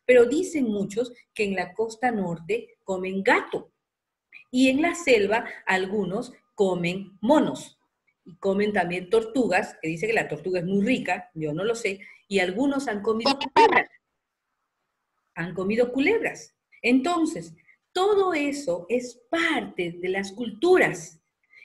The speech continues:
y tenemos que entenderlas porque también los demás nos tienen que entender a nosotros,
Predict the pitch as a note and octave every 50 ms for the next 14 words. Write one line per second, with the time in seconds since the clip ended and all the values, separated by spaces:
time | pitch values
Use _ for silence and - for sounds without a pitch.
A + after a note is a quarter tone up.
0 | _ - A#3+ - B3 A#3 B3 D4+ F4 F#4+ G4 - - - D#4+ D#4 C#4 C4 C4 C4
1 | A#3 G#3 G3+ G3+ A3 G#3+ G3+ F3+ E3 D#3+ E3 G3 - - - - - - _ -
2 | A3+ A3 A3 A3 G#3 G3+ F#3 E3+ F#3 F#3 F#3+ A#3 C4+ D4 C#4+ C#4 C#4+ A#3 G3 G#3
3 | G3+ G3 F3 E3+ F#3 G#3+ C#4 D#4 D4+ - G3+ F3+ E3 - - - A#3+ B3+ C4 C#4
4 | C4+ C4 C4 A#3 G3+ F3 D#3+ E3 D#3+ D#3+ D#3+ F3+ F#3 G3 F#3+ F#3 D#3+ D3+ - -
5 | A#3 B3+ B3+ B3 - - - - -